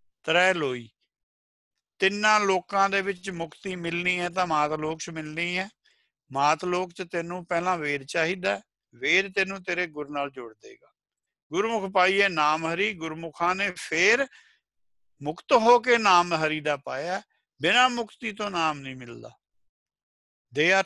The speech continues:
two stages। ਮੁਕਤੀ ਤੱਕ ਸਚਿਆਰਾ ਹੈ, ਸਚਿਆਰੇ ਨੂੰ ਨਾਮ ਪਦਾਰਥ ਮਿਲਣਾ, ਗੁਰਮੁਖਾਂ ਨੇ ਹੀ ਪਾਇਆ।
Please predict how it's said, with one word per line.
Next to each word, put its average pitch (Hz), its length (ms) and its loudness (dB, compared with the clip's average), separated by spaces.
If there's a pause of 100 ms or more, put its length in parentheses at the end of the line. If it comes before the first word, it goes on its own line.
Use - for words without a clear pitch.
(100)
two 196 120 -4
stages। 165 480 -4 (480)
ਮੁਕਤੀ 180 400 -8
ਤੱਕ - 400 -4
ਸਚਿਆਰਾ 151 640 0
ਹੈ, 120 140 -2 (500)
ਸਚਿਆਰੇ 175 580 0
ਨੂੰ 214 160 -4
ਨਾਮ 160 280 0
ਪਦਾਰਥ 135 420 -6
ਮਿਲਣਾ, 143 440 -8 (340)
ਗੁਰਮੁਖਾਂ 160 520 -4
ਨੇ 160 100 -2
ਹੀ 156 60 -2
ਪਾਇਆ। 127 480 -10